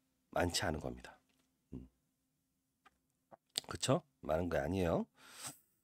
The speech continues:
자, 그러면 나올 물량들은 웬만큼 다 나왔다라는 거죠. 근데 왜, 왜 이들은 이런 구간대를 틈타서 매도를 동반시키고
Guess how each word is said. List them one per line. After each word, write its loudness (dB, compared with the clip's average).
자, 6
그러면 12
나올 12
물량들은 12
웬만큼 8
다 10
나왔다라는 -2
거죠. -6
근데 8
왜, 10
왜 10
이들은 8
이런 12
구간대를 10
틈타서 6
매도를 10
동반시키고 4